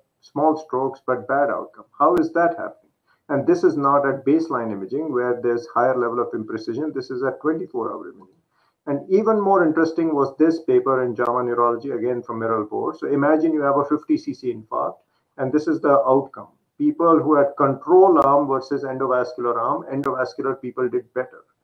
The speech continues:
How, how can we explain that? The only way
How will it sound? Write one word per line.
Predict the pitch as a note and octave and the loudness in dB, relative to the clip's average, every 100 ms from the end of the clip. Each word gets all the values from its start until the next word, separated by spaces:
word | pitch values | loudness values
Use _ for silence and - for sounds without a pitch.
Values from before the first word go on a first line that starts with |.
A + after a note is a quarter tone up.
| _ _ _ | _ _ _
How, | - D#3 E3+ D#3+ | 2 4 4 4
how | D#3+ D#3+ | 4 4
can | E3+ | 2
we | D#3 D3 | 2 2
explain | C3 B2 - C#3 B2+ A2+ | 0 -8 -12 -8 -8 -8
that? | A2 G#2+ - | -14 -18 -12
The | - - | -12 -2
only | D3+ F3 E3+ D#3+ | 0 2 4 4
way | C#3+ D3 D3+ C#3 | 4 2 2 0